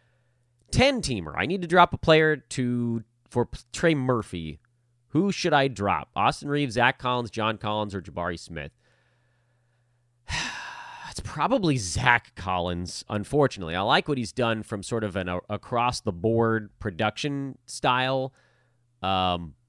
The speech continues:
but he's outside the top one hundred because he hasn't been awesome in any one thing.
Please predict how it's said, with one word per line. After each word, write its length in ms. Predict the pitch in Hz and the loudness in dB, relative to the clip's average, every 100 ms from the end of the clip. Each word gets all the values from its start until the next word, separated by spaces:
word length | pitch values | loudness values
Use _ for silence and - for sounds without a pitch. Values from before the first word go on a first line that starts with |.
| _ _ 113 | _ _ -16
but 300 | 107 127 127 | 2 4 4
he's 120 | 131 | 4
outside 300 | 151 147 123 | 4 4 0
the 80 | 113 | 0
top 240 | 110 104 | -2 -2
one 100 | 104 | -6
hundred 460 | 90 101 101 98 95 | -4 -4 -2 -4 -4
because 260 | 113 104 | -4 -2
he 80 | 107 | 0
hasn't 340 | 110 127 139 | 0 0 0
been 200 | 123 110 - | -2 -2 -4
awesome 500 | 104 101 120 - 135 | -6 -4 -2 -2 -2
in 140 | 113 101 | -2 -2
any 240 | 104 104 | -2 -4
one 480 | 85 76 82 90 120 | -8 -6 -2 -2 -4
thing. 480 | - 131 131 143 | -4 -2 0 -4